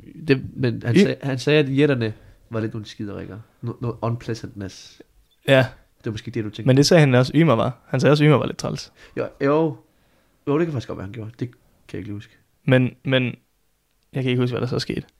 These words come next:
Speaker 1: Jo, urkoen.
Speaker 2: Nå ja, der var en ko.
Speaker 1: Ja, den dukkede op i det her sindssyge kosmos.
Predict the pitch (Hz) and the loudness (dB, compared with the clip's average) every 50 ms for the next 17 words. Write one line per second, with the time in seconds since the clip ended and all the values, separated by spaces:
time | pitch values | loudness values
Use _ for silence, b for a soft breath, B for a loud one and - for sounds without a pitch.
0 | b b b b 139 143 147 165 185 190 185 190 - _ _ _ _ _ _ _ | b b b b 0 2 2 2 2 0 -2 -6 -14 _ _ _ _ _ _ _
1 | - _ _ _ 160 175 185 185 - 151 131 120 107 113 - _ _ _ _ - | -20 _ _ _ -4 -2 -2 0 -2 -2 -2 -2 -4 -10 -14 _ _ _ _ 4
2 | 170 185 196 196 196 185 175 180 185 175 - - 233 233 214 - 165 - 208 185 | 6 6 8 8 6 6 6 6 4 2 4 4 4 4 4 0 -2 -4 -2 -2
3 | 175 151 131 123 135 139 - - 131 135 135 131 123 - 147 131 120 120 110 - | -2 0 2 2 0 0 -2 -2 -2 0 0 0 -2 -2 -4 -4 -4 -6 -4 -2
4 | 123 127 - - 113 110 - - - | -2 -2 -2 -6 -8 -8 -8 -10 -16